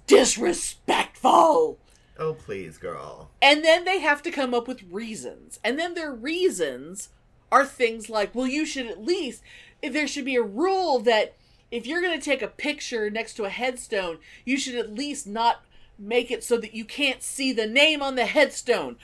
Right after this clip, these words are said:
Speaker 1: Because if, if that is not your family member, then you are, you are using someone else's name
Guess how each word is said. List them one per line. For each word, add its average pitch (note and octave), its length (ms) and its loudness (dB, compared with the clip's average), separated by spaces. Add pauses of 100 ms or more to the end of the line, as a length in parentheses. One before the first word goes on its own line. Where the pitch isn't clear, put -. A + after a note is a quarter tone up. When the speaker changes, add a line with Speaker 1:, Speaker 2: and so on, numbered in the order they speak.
(160)
Speaker 1:
Because C4 360 2 (340)
if, - 280 -2 (240)
if B3 200 0
that D#4+ 200 8
is C4+ 200 -4
not D4+ 240 6
your B3 220 4
family G#4 720 4
member, A#3 600 2 (200)
then B3 300 4 (300)
you F4 360 6
are, A#3+ 420 2 (840)
you D#4+ 260 2
are C4+ 380 4
using G#4 720 4
someone F#4 500 4
else's E4 500 -2
name C4+ 760 -2